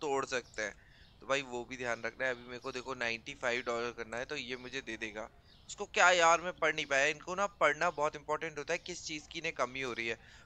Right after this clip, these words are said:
वो हमें ना ला के रखना पड़ता है। या तो ये बोल रहे होते हैं कुछ चीज़ की ये expensive है मैं बाय नहीं कर पाऊंगा, तो वो तो हमें इतनी दिक्कत नहीं है, ठीक है, कभी और बाय कर लेना जब पैसे आएंगे।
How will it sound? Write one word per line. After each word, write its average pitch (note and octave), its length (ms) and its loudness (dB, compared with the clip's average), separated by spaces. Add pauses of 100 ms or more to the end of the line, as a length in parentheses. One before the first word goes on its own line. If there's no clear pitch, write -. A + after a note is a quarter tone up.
वो D3 160 0
हमें D3+ 240 -2
ना E3 140 0
ला D3 200 2
के D#3 160 -6
रखना C#3 300 -6
पड़ता A2+ 260 -8
है। B2 80 0
या B2+ 160 0
तो E3 100 -6
ये D#3+ 140 -2
बोल D3 200 -4
रहे D3 100 0
होते D3+ 160 -2
हैं D3+ 100 -6
कुछ D#3 140 -8
चीज़ C#3+ 300 -12
की D3 140 -6
ये D3 100 0
expensive B2+ 600 -4
है B2+ 100 2
मैं B2+ 160 -4
बाय A2+ 200 2
नहीं A#2 140 -8
कर A#2 140 -4
पाऊंगा, A2 300 -8
तो D#3 160 -8
वो C3 180 -10
तो F3 120 -10
हमें D#3 240 -8
इतनी D#3+ 240 -12
दिक्कत D3+ 340 -8
नहीं C3+ 160 -10
है, C#3+ 100 -12 (360)
ठीक - 180 -12
है, D3+ 120 -6 (480)
कभी E3 200 -4
और E3 180 6
बाय E3 180 6
कर D#3 160 0
लेना C#3 220 -2
जब D3 180 0
पैसे C3+ 280 0
आएंगे। B2+ 280 -4